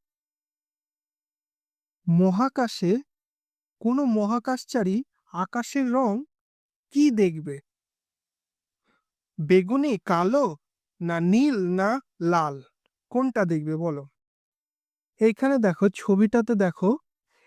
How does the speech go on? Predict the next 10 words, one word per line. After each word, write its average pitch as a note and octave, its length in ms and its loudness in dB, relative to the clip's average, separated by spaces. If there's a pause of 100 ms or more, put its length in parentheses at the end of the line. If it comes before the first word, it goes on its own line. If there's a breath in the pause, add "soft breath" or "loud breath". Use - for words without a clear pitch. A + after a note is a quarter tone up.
(140)
এইটা A#3+ 380 2
হচ্ছে A#3+ 300 -2 (560)
কোনো G#3 160 2 (100)
অ্যাস্ট্রোনট F#3+ 580 0 (100)
যখন F#3 220 0 (180)
আকাশে G3+ 320 -4 (120)
থাকে, F#3 300 -2 (640)
তখন G3+ 380 2 (400)
সে G#3+ 260 0 (580)
পুরো A#3 240 2